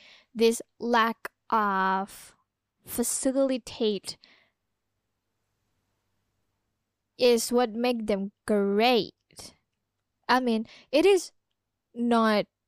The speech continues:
I'm not discrediting their effort to go to school, to go to university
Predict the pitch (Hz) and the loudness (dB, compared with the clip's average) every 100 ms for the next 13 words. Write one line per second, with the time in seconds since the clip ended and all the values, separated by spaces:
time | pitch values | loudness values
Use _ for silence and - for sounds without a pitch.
0 | _ _ _ _ _ _ _ _ _ _ | _ _ _ _ _ _ _ _ _ _
1 | _ _ _ _ _ - 277 277 277 _ | _ _ _ _ _ 0 0 -2 -8 _
2 | _ _ 247 262 240 233 - - - 214 | _ _ -4 -2 0 -2 -2 -8 -2 0
3 | 220 247 269 269 _ _ _ - 202 240 | 0 2 0 -2 _ _ _ -10 -2 2
4 | 233 - 202 196 - 254 269 - - 233 | 2 0 -2 -2 0 0 0 -2 -4 -2
5 | 196 214 - 233 208 - - 247 269 240 | 0 -2 -2 -4 -4 -6 -2 0 0 -2
6 | 202 196 - 196 190 202 202 247 - 294 | -2 -4 -6 -4 -4 -2 0 -2 0 0
7 | 320 | 0